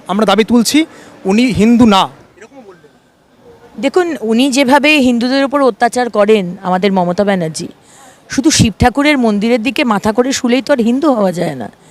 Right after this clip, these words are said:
Speaker 2: হিন্দুদের উপর যে ধরনের অত্যাচার, হিন্দুদের যেভাবে কোণঠাসা করা, এতে প্রশ্নটা সবারই জাগে যে সত্যি কি উনি হিন্দু? কিন্তু সেটা নয়, হিন্দু কি মুসলিম সেটা ইম্পর্টেন্ট নয়। ইম্পর্টেন্ট হচ্ছে ধর্মনিরপেক্ষভাবে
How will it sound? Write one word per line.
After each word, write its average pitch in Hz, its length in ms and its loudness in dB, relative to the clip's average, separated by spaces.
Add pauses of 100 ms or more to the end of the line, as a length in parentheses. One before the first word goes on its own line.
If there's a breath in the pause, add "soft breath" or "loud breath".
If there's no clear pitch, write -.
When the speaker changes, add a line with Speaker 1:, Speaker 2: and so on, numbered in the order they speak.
(420 soft breath)
Speaker 2:
হিন্দুদের 285 440 2
উপর 302 140 -4
যে 247 160 -4
ধরনের 262 400 0
অত্যাচার, 214 540 -2
হিন্দুদের 226 440 -2
যেভাবে 226 360 -2
কোণঠাসা 233 540 -4
করা, 175 260 -6 (480 soft breath)
এতে 359 160 0
প্রশ্নটা 349 500 0
সবারই 302 380 2
জাগে 196 420 2
যে 180 80 -8
সত্যি 220 340 -4
কি 339 120 -4
উনি 330 140 -4
হিন্দু? 294 440 -4 (520 soft breath)
কিন্তু 381 160 2
সেটা 349 320 0
নয়, 185 200 -2
হিন্দু 330 580 0
কি 330 120 -4
মুসলিম 311 400 -6
সেটা 320 200 -6
ইম্পর্টেন্ট 240 580 -4
নয়। 110 120 -16 (400 loud breath)
ইম্পর্টেন্ট 349 540 0
হচ্ছে 403 360 -2 (400 soft breath)
ধর্মনিরপেক্ষভাবে 269 1200 -2